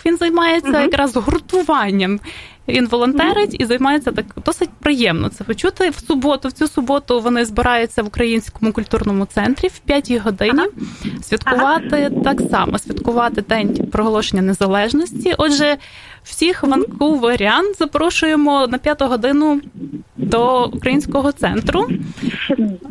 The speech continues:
Speaker 1: Якщо
Speaker 2: Дуже дякуємо,
Speaker 1: Так, це
Speaker 2: дуже дякуємо. Ми ма-, можли-, ми мали можливість спілкуватися з паном Ігорем, і ми плануємо співпрацю
Speaker 1: Ага.
Speaker 2: Ванкуверської і ві-, громади Вікторії. Дуже сподіваюся, що громада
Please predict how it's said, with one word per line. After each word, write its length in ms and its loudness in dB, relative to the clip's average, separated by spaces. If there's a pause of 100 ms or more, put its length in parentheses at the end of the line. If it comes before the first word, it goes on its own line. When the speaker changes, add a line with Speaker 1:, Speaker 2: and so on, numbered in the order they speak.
Speaker 1:
Якщо 200 0
Speaker 2:
Дуже 280 2
дякуємо, 600 0
Speaker 1:
Так, 100 0
це 160 2
Speaker 2:
дуже 220 0
дякуємо. 520 0
Ми 140 2
ма-, 140 2
можли-, 320 2
ми 140 2
мали 240 2
можливість 400 0
спілкуватися 800 -2
з 40 -20
паном 360 2
Ігорем, 440 2 (380)
і 200 2
ми 200 2
плануємо 800 2 (120)
співпрацю 800 0 (160)
Speaker 1:
Ага. 180 2
Speaker 2:
Ванкуверської 840 0
і 60 2
ві-, 320 2
громади 360 2
Вікторії. 500 0
Дуже 220 0
сподіваюся, 640 0
що 220 0
громада 600 0